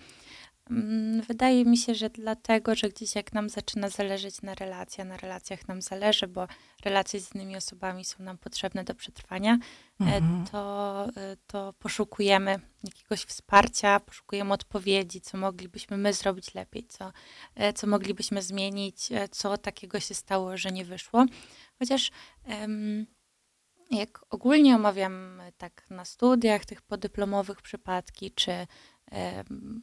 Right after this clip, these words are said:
Speaker 1: po prostu, no to nie tylko związki powodują kryzysy, nie? To mogą być różne sytuacje i śmierć bliskich. E, o, takie osoby też się często zgłaszają, em, szczególnie kiedy nie mają wsparcia, na przykład zostają same. To śmierć bliskich też jest taką trudną,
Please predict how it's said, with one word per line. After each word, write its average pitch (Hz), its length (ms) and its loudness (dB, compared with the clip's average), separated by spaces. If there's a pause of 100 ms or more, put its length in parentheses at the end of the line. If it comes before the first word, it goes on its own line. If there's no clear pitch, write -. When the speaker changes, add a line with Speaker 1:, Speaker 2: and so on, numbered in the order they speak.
Speaker 1:
po 214 100 -8
prostu, 240 400 8
no 220 120 2
to 240 120 -6
nie 247 120 8
tylko 240 520 6
związki 247 520 6
powodują 180 720 -10
kryzysy, 185 600 -12
nie? 190 300 -6 (220)
To 208 80 -4
mogą 208 280 0
być - 120 -4
różne 226 300 6
sytuacje 185 680 -4
i 190 40 -6
śmierć 196 440 -2
bliskich. 196 760 -6 (440)
E, 214 240 -2
o, 185 100 -4
takie - 280 -8
osoby 208 280 -10
też 240 160 -8
się - 180 -10
często - 400 -16
zgłaszają, 190 720 -8
em, 196 440 -8
szczególnie 220 360 4
kiedy - 200 -2
nie 220 80 4
mają 214 200 4
wsparcia, - 680 2
na 220 100 -6
przykład - 260 -12
zostają 196 400 -6
same. 190 360 -4 (420)
To 220 100 -16
śmierć - 320 -8
bliskich - 340 -10
też - 200 -4
jest - 140 -10
taką 202 240 -10
trudną, 208 680 -6